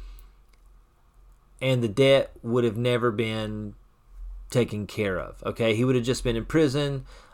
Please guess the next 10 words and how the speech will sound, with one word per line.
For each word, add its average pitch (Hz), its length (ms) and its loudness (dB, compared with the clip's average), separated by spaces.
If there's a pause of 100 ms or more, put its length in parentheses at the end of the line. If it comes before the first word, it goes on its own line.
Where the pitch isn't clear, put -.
um, 110 340 0
sold 147 260 4
as 139 140 2
a 123 80 -4
slave, 127 400 6
his 107 180 -4
kids 139 320 0
and 123 80 -2
everybody. 107 640 2 (880)
But 117 600 2